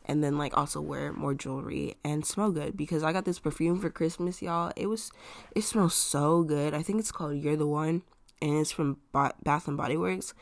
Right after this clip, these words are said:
And I love the smell so much. It smells so good. And I feel, like, so much more confident when I'm wearing it. So definitely wanna get on my scents this year.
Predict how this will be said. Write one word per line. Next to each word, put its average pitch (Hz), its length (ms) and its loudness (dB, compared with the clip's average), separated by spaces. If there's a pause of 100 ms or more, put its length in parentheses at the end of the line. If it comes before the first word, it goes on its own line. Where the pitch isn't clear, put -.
(440)
And 165 260 4
I 151 120 4
love 147 260 2
the 143 80 -4
smell 151 280 -6
so - 160 -8
much. - 280 -8
It - 60 -8
smells - 280 -8
so 151 200 -4
good. 147 500 -4 (160)
And 143 140 -4
I 139 120 -2
feel, 156 200 -2
like, 143 260 0
so - 540 -2
much 147 200 0
more 143 160 -4
confident 151 460 -6
when 151 100 -2
I'm 143 140 -2
wearing 135 280 -2
it. 143 160 -4
So - 340 -4 (720)
definitely 180 360 4
wanna 175 200 4
get 160 140 2
on 156 100 2
my 151 140 2
scents - 400 0
this 156 220 -2
year. 151 360 2